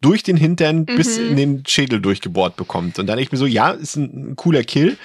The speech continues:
Speaker 1: und auch effekttechnisch cool gelöst, ist auch super brutal.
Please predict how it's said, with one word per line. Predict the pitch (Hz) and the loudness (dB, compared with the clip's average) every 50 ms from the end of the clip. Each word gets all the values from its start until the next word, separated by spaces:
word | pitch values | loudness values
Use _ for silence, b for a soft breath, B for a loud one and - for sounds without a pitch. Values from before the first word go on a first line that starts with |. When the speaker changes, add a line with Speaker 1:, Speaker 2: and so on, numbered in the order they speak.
| B B B B B _ | B B B B B _
Speaker 1:
und | - 131 127 135 | -4 -4 -2 0
auch | 143 123 - - - 131 - - - - | -2 -4 -4 -8 -18 -18 -18 -20 -18 -16
effekttechnisch | - - - 165 - - 156 151 - 151 - - - - | -6 -4 -2 -2 -2 -2 -4 -4 -2 -2 -2 0 0 2
cool | 156 131 | 2 4
gelöst, | 110 113 151 214 208 - | 4 4 4 4 2 0
ist | 135 143 | -2 -2
auch | 131 123 | 0 0
super | 135 170 190 180 | 0 0 0 0
brutal. | 143 139 - - 156 135 123 143 202 | 0 -2 -2 -2 0 2 2 2 0